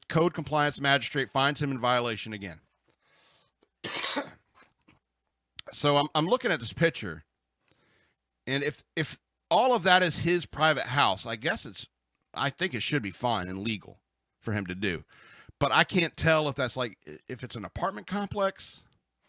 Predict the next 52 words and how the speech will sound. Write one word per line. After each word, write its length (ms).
Anyway, 300
because 280
if 120
it's 140
an 100
apartment 440
complex 540
and 80
other 160
people 260
live 200
there, 260
that 160
his 200
banner 380
shouldn't 240
be 80
coming 200
down 200
the 40
stairwell. 680
You 120
know, 200
I 80
think 240
you're 60
taking 240
up 120
too 220
much 240
space. 540
And 140
I 80
think 240
that, 160
you 100
know, 140
if 180
you 140
live 120
in 60
that 140
apartment 320
complex. 360
But, 160
I 40
mean, 160
if 100
it's 140
a 40
private 300
house, 400